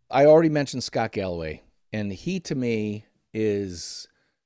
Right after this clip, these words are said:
I'm, I'm not trying to copy him, but he's, he's clearly in the lane that I aspire to, to a certain degree, and I'm inspired by him. So it's funny how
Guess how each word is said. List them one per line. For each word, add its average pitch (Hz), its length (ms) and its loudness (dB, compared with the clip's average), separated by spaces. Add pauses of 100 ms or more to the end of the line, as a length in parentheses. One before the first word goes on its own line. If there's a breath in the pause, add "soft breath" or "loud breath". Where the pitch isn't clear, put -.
(720)
I'm, 147 200 -4
I'm 147 160 -4
not 180 180 -2
trying 147 220 0
to 110 40 -8
copy 107 360 -6
him, 78 320 -16 (760)
but 113 160 -2
he's, 117 640 -6 (760)
he's 120 340 -4
clearly 175 800 -2 (460)
in 135 180 0
the 123 100 2
lane 107 680 -4 (580)
that 104 300 -2 (380)
I 107 120 -2
aspire 98 680 -4
to, - 440 -16 (400)
to 101 140 -6
a 80 60 -8
certain - 300 -8
degree, 52 400 -14 (360)
and 110 160 -4
I'm 117 160 0
inspired 110 720 -4
by 90 220 -8
him. - 360 -16 (440)
So - 160 4
it's 139 120 4
funny 165 300 -2
how 123 240 -2